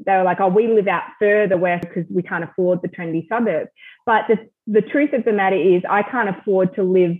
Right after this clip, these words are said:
somewhere where I don't feel safe. So the inner west is a, is a, is a community where I feel like I can walk down the street and feel okay and not feel like there's any kind of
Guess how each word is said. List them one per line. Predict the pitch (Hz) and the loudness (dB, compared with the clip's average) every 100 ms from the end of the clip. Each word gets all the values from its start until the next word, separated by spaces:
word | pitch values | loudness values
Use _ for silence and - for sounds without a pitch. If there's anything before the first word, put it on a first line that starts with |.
| - _ _ | -10 _ _
somewhere | 208 202 190 | -4 -2 -2
where | 185 175 | -2 -2
I | |
don't | 165 170 - - | -4 -6 -10 -6
feel | 165 156 | -6 -6
safe. | 165 151 - _ _ _ _ _ _ _ _ | -10 -10 -12 _ _ _ _ _ _ _ _
So | 208 | 0
the | 202 | 2
inner | 269 277 | 2 2
west | 214 208 170 - _ | 4 2 0 -6 _
is | 214 196 | 0 0
a, | 190 _ - | -4 _ 0
is | 240 | 2
a, | 220 220 - | 2 0 0
is | 269 240 | 2 4
a | 196 | 2
community | - 214 233 277 190 175 | 0 0 2 2 2 0
where | 175 180 | 0 -2
I | 180 185 | -2 -4
feel | - 202 208 | 0 2 2
like | 175 175 | 2 0
I | 170 | -2
can | 170 175 | -4 -6
walk | 170 175 175 | -2 -2 -2
down | - 165 | -8 -10
the | 160 | -6
street | 175 170 165 _ _ _ _ | -2 -2 -2 _ _ _ _
and | 180 165 | -4 0
feel | 202 175 | 0 0
okay | 156 285 190 170 | 0 -4 -2 0
and | 143 | 0
not | 175 175 - | -2 -2 0
feel | 180 170 165 - - | 4 4 0 -6 -6
like | 180 170 | -2 2
there's | 185 170 | 2 0
any | 170 160 | -2 -4
kind | - | -8
of | 160 | -10